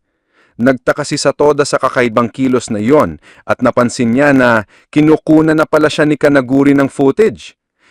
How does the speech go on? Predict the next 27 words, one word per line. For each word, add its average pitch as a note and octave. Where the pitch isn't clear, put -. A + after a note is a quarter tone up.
Sinabi A#2
pa A2+
ni A2+
Kanaguri, G#2
"Isang G#2
wipe C3
na C#3
lang C3
ang A2+
gagawin A#2
ko G2
at -
pwede C#3
ko C3+
nang B2+
i-cut C3+
ang G#2+
footage A2+
na F#2
ito." F2+
Agad F#2+
siyang G2+
umatake C#3
at -
sumigaw A2
ng, E2+
"And F3+